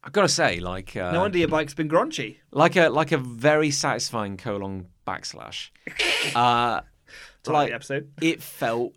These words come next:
Speaker 1: incredibly good and dirty and nasty.
Speaker 2: Nice.
Speaker 1: But at the end of it, I was like, Oh my God,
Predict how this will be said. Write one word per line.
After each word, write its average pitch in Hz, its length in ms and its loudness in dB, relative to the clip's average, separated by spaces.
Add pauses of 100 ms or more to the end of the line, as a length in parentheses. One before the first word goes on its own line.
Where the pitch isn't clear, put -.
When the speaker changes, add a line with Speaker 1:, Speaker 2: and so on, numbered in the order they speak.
(120)
Speaker 1:
incredibly 101 1160 -4 (260)
good 95 380 -6
and 104 140 -10
dirty 90 580 -8
and 110 180 -10
nasty. 92 640 -8 (180)
Speaker 2:
Nice. 107 300 -20
Speaker 1:
But 151 140 0
at 143 100 -2
the 143 100 2
end 180 200 -2
of - 100 -10
it, - 320 -10 (120)
I 117 80 -2
was 120 140 -4
like, 113 260 -6 (120)
Oh 131 140 -2
my 117 140 -2
God, 107 420 -6